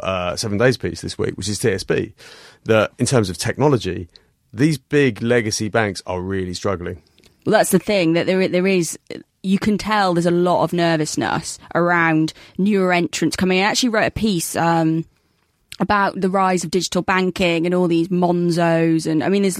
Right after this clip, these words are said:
Speaker 2: there's tons of challenger banks out there, not, non, non-listed. Um, and I think there is, I think, uh, the big banks are keeping one eye on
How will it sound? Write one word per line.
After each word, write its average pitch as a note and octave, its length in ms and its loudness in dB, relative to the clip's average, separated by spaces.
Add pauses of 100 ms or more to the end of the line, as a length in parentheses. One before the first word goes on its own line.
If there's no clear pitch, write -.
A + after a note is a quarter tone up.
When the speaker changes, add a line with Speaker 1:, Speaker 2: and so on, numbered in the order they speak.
Speaker 2:
there's F#3 240 0
tons F3+ 460 0
of E3 180 -2 (340)
challenger F3 540 2
banks E3+ 400 0
out E3 200 0
there, C#3+ 180 2
not, E3+ 200 0
non, F3+ 320 2
non-listed. D#3+ 640 0 (360)
Um, E3 440 2 (380)
and F#3+ 140 2
I G3+ 40 0
think C4+ 240 0
there G#3 160 0
is, A3+ 360 2
I G3 80 2
think, - 360 -2 (800)
uh, - 120 -4
the F3+ 120 0
big G3 220 0
banks - 280 0
are A3+ 260 2
keeping E3+ 440 0
one F3 240 0
eye F3 340 0
on D#3+ 380 2